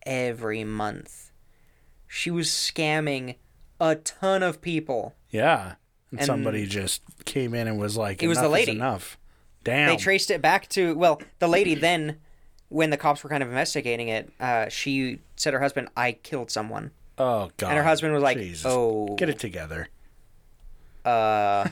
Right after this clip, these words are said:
Speaker 2: <laughs> God.
Speaker 1: police? <laughs>
Speaker 2: Yeah.
Speaker 1: He ratted. He's a rat. Uh, here we go. I got Robert Williams. He's forty-five years old. He claimed to be a witchcraft practitioner.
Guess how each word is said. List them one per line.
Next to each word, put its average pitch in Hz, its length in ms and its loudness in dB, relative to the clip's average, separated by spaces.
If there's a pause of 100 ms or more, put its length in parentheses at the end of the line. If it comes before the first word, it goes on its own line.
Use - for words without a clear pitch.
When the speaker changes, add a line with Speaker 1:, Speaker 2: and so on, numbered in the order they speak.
Speaker 2:
<laughs> 165 140 -4
God. 160 340 -2
Speaker 1:
police? 143 600 0
<laughs> - 60 -10 (260)
Speaker 2:
Yeah. 113 500 2
Speaker 1:
He 202 280 0
ratted. 160 380 4
He's 165 120 0
a 160 60 2
rat. 147 420 4 (1500)
Uh, 143 320 2
here 170 260 0
we 180 80 2
go. 131 200 4
I 160 180 4
got 170 180 4
Robert 196 280 4
Williams. 165 420 0
He's 165 160 -6
forty-five 185 520 2
years 135 200 0
old. 175 300 0 (480)
He 294 200 -2
claimed 302 520 0
to 240 120 0
be 220 240 0
a 208 120 4
witchcraft 170 680 -2
practitioner. - 640 -4